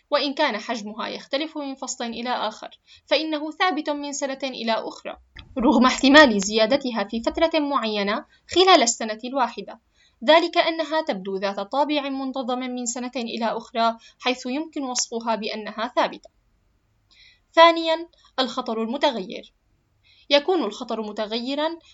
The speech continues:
متى كانت احتمالات تحققه خلال مدة التأمين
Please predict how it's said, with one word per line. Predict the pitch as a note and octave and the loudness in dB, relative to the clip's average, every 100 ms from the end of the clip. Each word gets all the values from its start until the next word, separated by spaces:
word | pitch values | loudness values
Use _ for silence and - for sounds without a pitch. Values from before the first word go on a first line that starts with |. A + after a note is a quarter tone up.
| - | -8
متى | A#3+ A#3 | -6 -4
كانت | A#3+ D#4+ D#4+ D#4+ | 2 4 4 0
احتمالات | - D4 C#4 B3+ C4 D4+ | -8 -8 -6 -2 -4 -4
تحققه | D#4 - D4 C#4+ B3+ G3+ G3+ G#3 | -8 -4 -2 -4 -6 -8 -8 -10
خلال | A#3 A3 A3 A3+ | -4 0 0 -2
مدة | C#4+ D4+ D4+ | -4 -6 -6
التأمين | C#4+ D4 C#4 C#4 D#4 E4+ | -8 -8 -6 -6 -6 -10